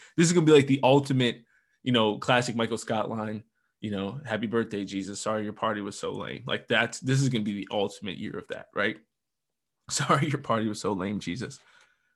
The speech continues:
because all the politicians canceled Christmas. So you can't cancel Christmas. And obviously we see these, like, intentional lockdowns. I am currently in Dayton, Ohio. I'm about to get tatted today, getting Jesus tatted today on my forearm, which is gonna be pretty cool.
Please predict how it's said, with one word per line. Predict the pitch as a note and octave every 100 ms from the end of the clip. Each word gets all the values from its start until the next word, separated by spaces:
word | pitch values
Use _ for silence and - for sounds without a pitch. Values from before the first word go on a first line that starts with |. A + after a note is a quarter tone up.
| -
because | - A#2 G#2+ F2+
all | G2
the | G#2
politicians | G#2 G2+ G2 G2 - G2+
canceled | - G2 - -
Christmas. | - - - -
So | - A2 - - _ _ _ _ _ -
you | D#3
can't | G3+ -
cancel | D#3+ C#3
Christmas. | - G2+ G#2
And | - -
obviously | G3+ F#3+ D#3+ C#3+
we | D3
see | C#3
these, | D3 C3+ A#2
like, | A2+
intentional | - A2+ B2 A#2+ B2 A2+ A2 A2+ - _ _ _
lockdowns. | A#2+ G#2 - A2 G#2+ G#2+ -
I | B2+
am | C3 A#2
currently | G#2+ - E3 C#3+ F#2 A2
in | A2+ A#2 G#2+
Dayton, | G2 A#2+ A#2+
Ohio. | G#2 - A2+ G2
I'm | G2+
about | G2 G#2
to |
get | - - -
tatted | - - A#2 A2 D#2
today, | - C#2+ G2
getting | E3+ D#3+
Jesus | C3+ A#3 G#3 -
tatted | A2+ A2+ G#2+
today | - - F#2 - - _ _ _ _
on | B2+ B2
my | G#2+
forearm, | - D#3 C3 G2+ F#2+ G#2+
which | G#2+
is | A2+
gonna | A2+
be | G2+
pretty | G2+ G#2 G2
cool. | - G#2 G#2